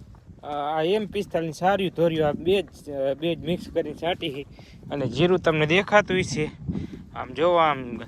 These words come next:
ધબડા સટી બોલાવી દે એવું છે. ઉલ્પા તો પીરું પડવા માંડ્યું, ઈ તો પાક ઉપર આવી ગયું, કારણ કે ઈ થોડુંક આગેતરું છે ને આ થોડુંક પાઉં છે. એટલે હાલો, મગનલાલની બધાય છે દવાના પંપ ત્રણ ચાલુ કર્યા છે.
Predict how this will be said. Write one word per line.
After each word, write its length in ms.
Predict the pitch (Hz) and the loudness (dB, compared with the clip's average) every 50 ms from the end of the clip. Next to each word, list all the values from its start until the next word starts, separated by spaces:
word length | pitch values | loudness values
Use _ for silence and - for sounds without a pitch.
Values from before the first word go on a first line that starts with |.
| - - - - - - - - _ - - _ _ - - - - - - - | -14 -18 -18 -18 -18 -18 -18 -20 _ -20 -20 _ _ -20 -20 -20 -20 -20 -4 -2
ધબડા 240 | 143 156 185 190 180 | 0 0 4 2 2
સટી 260 | 165 180 180 170 180 | 2 0 -2 -2 -2
બોલાવી 300 | 170 165 180 175 175 170 | 0 2 4 4 4 2
દે 80 | 156 160 | 2 0
એવું 220 | 165 175 170 160 | 2 2 0 2
છે. 80 | 185 190 | 2 2
ઉલ્પા 400 | 165 151 170 185 175 - 180 175 | 2 2 0 -2 2 2 2 2
તો 100 | - 139 | 2 -2
પીરું 320 | - - 190 196 202 185 | -2 0 0 2 2 0
પડવા 260 | 156 170 175 160 165 | 2 4 6 6 6
માંડ્યું, 280 | 160 151 156 160 156 160 | 6 4 2 2 0 0
ઈ 40 | 165 | -2
તો 100 | - 147 | -4 -2
પાક 260 | - 156 175 185 170 | 4 6 6 6 6
ઉપર 320 | 170 165 - - 160 147 | 4 -4 4 6 8 8
આવી 200 | 151 151 143 147 | 8 6 6 2
ગયું, 140 | 143 135 120 | -6 -8 0
કારણ 260 | - 156 147 151 151 | 4 4 4 4 2
કે 140 | 143 - 147 | 0 -4 -6
ઈ 40 | 147 | -6
થોડુંક 300 | - 156 160 151 131 - | -2 -4 -4 -2 0 2
આગેતરું 680 | 151 160 175 175 165 180 175 170 - - 156 147 139 113 | 2 2 2 2 0 -2 -2 -2 -4 -6 -8 -8 -6 -2
છે 180 | 139 156 175 170 - 85 - - - - - - - - - - | 0 0 0 0 -2 -6 -10 -12 -12 -14 -14 -14 -14 -14 -14 -10
ને 80 | 123 123 | -6 2
આ 160 | 147 165 160 | 4 4 4
થોડુંક 340 | 156 - - 147 135 117 - - - - - - | 4 2 -6 -6 -6 -6 -10 -12 -16 -18 -4 4
પાઉં 580 | - 175 202 208 196 185 185 170 156 143 123 123 | 6 8 10 10 10 8 8 6 4 2 2 2
છે. 160 | 156 165 160 156 - - - - - - - - - - - - - - - - - _ - | 4 4 4 2 0 -6 -12 -12 -12 -12 -12 -10 -10 -8 -8 -8 -8 -10 -12 -18 -18 _ -12
એટલે 240 | 123 127 127 131 131 | -10 -4 -2 0 2
હાલો, 240 | 131 151 170 190 | 4 6 6 6
મગનલાલની 600 | 185 170 165 175 170 196 185 175 185 185 180 170 | 4 4 2 4 6 6 6 6 6 4 4 2
બધાય 280 | 165 180 185 160 175 165 | 2 2 4 4 4 2
છે 380 | 147 - - 208 196 208 202 190 | 2 2 4 6 8 8 6 6
દવાના 380 | 180 185 185 190 185 175 165 | 4 2 4 4 4 4 2
પંપ 280 | - - 165 156 - 170 | 0 0 -2 -2 0 0
ત્રણ 220 | 175 180 180 180 | 2 2 2 2
ચાલુ 300 | 175 - 180 185 190 180 | 2 2 4 4 4 2
કર્યા 280 | 160 170 208 214 214 214 | -2 -2 0 2 4 4
છે. 240 | 208 208 202 202 | 4 4 2 2